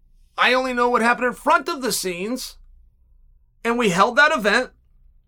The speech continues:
with Max Holloway and Calvin Kattar in the headlining role.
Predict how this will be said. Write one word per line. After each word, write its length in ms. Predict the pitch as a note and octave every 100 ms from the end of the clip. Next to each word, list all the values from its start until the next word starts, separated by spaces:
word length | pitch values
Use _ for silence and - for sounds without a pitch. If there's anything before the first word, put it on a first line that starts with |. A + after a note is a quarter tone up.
| _ _ - - - -
with 200 | - G#3+
Max 380 | G#3 G3+ B3 -
Holloway 520 | G#3+ A#3 G3+ F3+ G#3+
and 120 | A3+
Calvin 400 | - F3 G#3 B3
Kattar 460 | - F3+ E3 G3 G#3+ - - -
in 120 | F3+ G3+
the 80 |
headlining 400 | F3+ E3+ F#3+ G#3
role. 260 | A#3 C4+